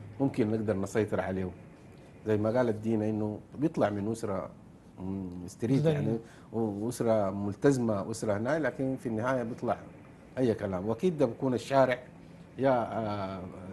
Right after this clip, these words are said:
Speaker 2: صحيح.
Speaker 1: منصة من منصات السوشيال ميديا، يا في زول، آه، غير اتجاهه من التفكير، وذاك مرات بيكون أصعب، مرات بيكون أصعب، ص-،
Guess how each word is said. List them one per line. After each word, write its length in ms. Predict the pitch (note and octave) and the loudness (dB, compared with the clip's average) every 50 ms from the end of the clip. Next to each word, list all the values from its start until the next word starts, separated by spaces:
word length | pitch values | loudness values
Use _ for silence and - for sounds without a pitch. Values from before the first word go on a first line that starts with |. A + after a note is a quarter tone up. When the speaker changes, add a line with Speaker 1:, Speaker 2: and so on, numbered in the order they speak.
| F#2+ F#2 F#2+ | -10 -10 -8
Speaker 2:
صحيح. 300 | G#2 G#2 G2 G#2 A2 B2 | -8 -8 -4 0 2 6
Speaker 1:
منصة 300 | C#3 D3+ D3+ - - B2+ | 6 6 6 4 2 2
من 120 | A#2 A2 | 2 2
منصات 540 | A2 G#2+ G#2+ G#2+ G#2+ - - B2 A#2 A2 - | 2 2 2 2 2 2 4 6 6 4 4
السوشيال 440 | A2 G#2+ - B2 B2 A2 - A2+ G#2+ | 0 -6 -2 -2 -2 -2 -2 -4 -2
ميديا، 400 | A2 A2+ A#2 A2+ G#2+ G#2+ A2 G#2+ - - - - - - - - | -2 -2 -2 -2 -2 -2 -4 -4 -6 -10 -18 -20 -18 -18 -8 -2
يا 100 | - B2 | 0 0
في 140 | A#2+ - C3+ | 2 2 2
زول، 440 | A#2+ B2+ B2 B2 A2+ A2 G#2+ G#2+ G#2+ | 2 4 2 2 2 0 0 0 0
آه، 200 | G#2 G#2 G#2+ G2+ F#2 - - - - - - - - - | 0 0 0 -2 -4 -6 -12 -14 -20 -20 -20 -18 -4 4
غير 320 | A2+ D3 D3+ D3+ C#3+ B2 | 8 12 12 12 12 12
اتجاهه 580 | A#2+ - - A#2+ G#2+ A#2 A#2+ A2+ G#2+ G2+ G#2 G2 - - G#2+ | 8 4 2 2 6 8 8 8 8 6 4 -4 -6 -6 -4
من 100 | G#2+ G2+ | -4 -4
التفكير، 540 | F#2 - - G#2+ - - - A2+ G#2+ G#2 G#2 - - - - - - - - - - - - - - - - - - - - - - - - - | -2 -2 -2 -4 -2 -2 0 0 2 0 0 -4 -12 -18 -20 -20 -20 -20 -20 -20 -20 -20 -20 -20 -20 -20 -20 -20 -20 -20 -20 -20 -20 -20 -12 -6
وذاك 300 | A2 G#2+ C3 C#3+ - - | 0 4 4 4 4 6
مرات 260 | C#3+ C3+ D#3 D#3+ D#3+ | 4 6 6 4 4
بيكون 260 | E3 C#3+ - E3 D#3+ E3 | 2 2 6 8 8 8
أصعب، 280 | D#3 D#3+ C3+ A2 F#2+ - - - - - - - - - - - - - - - - - - - - - | 8 6 4 -2 -2 -4 -8 -18 -20 -20 -20 -20 -20 -20 -20 -20 -20 -20 -20 -20 -20 -20 -20 -16 -10 -6
مرات 200 | G2+ A2+ B2+ B2 | -2 0 0 0
بيكون 360 | A#2 A#2+ - - C#3+ C#3 C#3 | 0 -2 -2 0 2 4 4
أصعب، 300 | C3+ C3 A#2+ G#2+ G#2 G2 | 2 2 0 0 -2 -2
ص-، 320 | - - A2 A2 G#2+ F#2 | -2 0 0 0 0 0